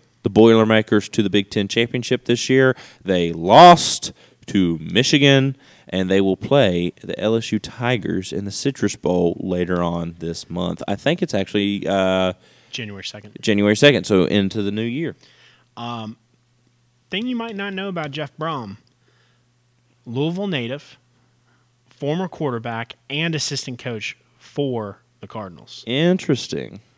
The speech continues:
Speaker 2: So, homecoming for Brom.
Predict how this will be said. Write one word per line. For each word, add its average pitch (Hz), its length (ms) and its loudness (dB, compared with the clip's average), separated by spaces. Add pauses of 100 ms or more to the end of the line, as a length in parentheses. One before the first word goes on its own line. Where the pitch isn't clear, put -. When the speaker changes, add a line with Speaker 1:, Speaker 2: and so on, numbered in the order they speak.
(140)
Speaker 2:
So, 110 380 -14 (120)
homecoming 123 560 -12 (520)
for 104 100 -18
Brom. 92 340 -18